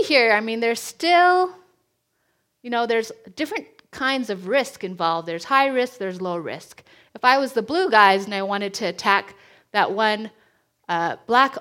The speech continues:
army in North Africa, the risk of me losing is pretty low. And how you battle is you roll dice.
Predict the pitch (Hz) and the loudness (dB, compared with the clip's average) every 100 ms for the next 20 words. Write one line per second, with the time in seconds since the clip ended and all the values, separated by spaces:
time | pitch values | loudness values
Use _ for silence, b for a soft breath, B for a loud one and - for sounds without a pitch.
0 | - 233 240 196 190 196 - 190 196 208 | 0 0 0 -4 -8 -10 -14 -14 -10 -10
1 | 202 - 240 247 190 - 165 175 180 _ | -8 0 0 0 -12 -6 -6 -6 -10 _
2 | _ _ _ _ _ _ _ _ 185 196 | _ _ _ _ _ _ _ _ -6 0
3 | 277 269 - 190 202 190 220 277 196 170 | 0 0 -10 -8 -6 -2 -2 -4 -6 -8
4 | 165 165 165 - _ _ _ 254 202 170 | -8 -10 -14 -20 _ _ _ -8 -6 -4
5 | 180 135 170 b b b b 220 262 262 | -4 -4 -10 b b b b 2 2 2
6 | 202 220 254 214 190 175 180 170 165 160 | 6 8 8 4 0 -4 -4 -2 2 2
7 | - - - | 2 -8 -20